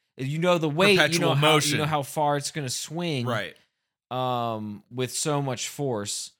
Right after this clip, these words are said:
Speaker 1: to keep it swinging.
Speaker 2: Mm-hmm.
Speaker 1: Uh, when, uh, so based on the properties of atoms when transitioning between different energy states, an atom when existing by an
Speaker 2: Ugh.
Speaker 1: external energy source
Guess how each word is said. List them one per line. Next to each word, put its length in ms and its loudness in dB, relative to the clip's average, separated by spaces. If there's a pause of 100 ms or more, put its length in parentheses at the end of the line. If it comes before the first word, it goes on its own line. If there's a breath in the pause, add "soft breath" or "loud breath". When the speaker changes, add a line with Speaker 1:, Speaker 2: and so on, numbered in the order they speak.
(140)
Speaker 1:
to 80 -20
keep 260 -8
it 80 -16
swinging. 580 -8
Speaker 2:
Mm-hmm. 540 -18
Speaker 1:
Uh, 220 -6
when, 440 -6 (120)
uh, 120 -8
so 300 -2
based 340 -4
on 120 -4
the 80 -6
properties 540 -4
of 180 -10
atoms 560 -2
when 120 -6
transitioning 760 -8
between 440 -8
different 460 -6
energy 520 -6
states, 800 -6 (680 loud breath)
an 120 -6 (100)
atom 340 0
when 280 -4
existing 640 -4
by 180 -2
an 140 -4
Speaker 2:
Ugh. 80 -8
Speaker 1:
external 480 4
energy 440 -2
source 520 -4